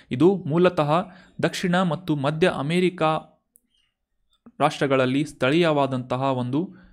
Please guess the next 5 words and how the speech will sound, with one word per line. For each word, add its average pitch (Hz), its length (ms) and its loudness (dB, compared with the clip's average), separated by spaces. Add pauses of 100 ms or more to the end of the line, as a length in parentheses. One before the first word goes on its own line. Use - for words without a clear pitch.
(100)
ವಿಶೇಷ 156 360 -2 (480)
ಹಳದಿ 165 640 0 (100)
ಅಲಂಕಾರಿಕ 160 640 0
ಅಥವಾ 139 300 -2
ಸುಂದರವಾದಂತಹ 156 880 0